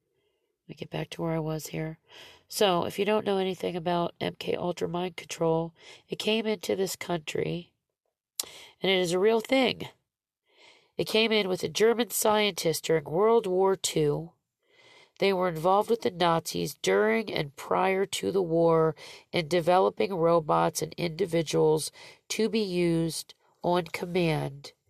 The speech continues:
in anything, including assassinations. And, hang on a second, gotta get my notes. I don't like to do this without 'em. Anything else that they wished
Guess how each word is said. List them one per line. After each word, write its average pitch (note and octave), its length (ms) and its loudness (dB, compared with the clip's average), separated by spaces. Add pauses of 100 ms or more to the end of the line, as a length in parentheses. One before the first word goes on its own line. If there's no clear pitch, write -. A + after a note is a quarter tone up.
(320)
in E3+ 260 -2
anything, D#3+ 800 -2
including D#3+ 580 -4
assassinations. - 1500 -8 (1040)
And, D#3 360 -2 (340)
hang D3+ 160 -6
on D#3 80 -6
a - 60 -8
second, - 340 -8 (120)
gotta - 160 -4
get E3+ 200 -8
my E3 100 -2
notes. D#3 340 -2
I - 80 -6
don't - 160 -10
like D#3+ 160 -10
to - 80 -16
do E3+ 100 -6
this - 160 -8
without - 300 -4
'em. - 160 -12 (1300)
Anything F#3 380 0
else E3+ 220 2
that E3+ 140 -6
they E3 160 2
wished - 580 -2